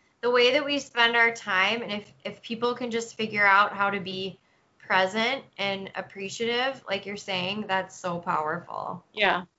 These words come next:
Speaker 2: Yeah, and I've, I've also learned too, you know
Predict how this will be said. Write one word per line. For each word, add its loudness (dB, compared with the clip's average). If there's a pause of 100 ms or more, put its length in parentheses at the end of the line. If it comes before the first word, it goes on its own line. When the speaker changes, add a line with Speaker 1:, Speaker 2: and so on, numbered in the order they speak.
(600)
Speaker 2:
Yeah, 8
and 4
I've, 4
I've 4
also 6
learned -2
too, 0
you -4
know 2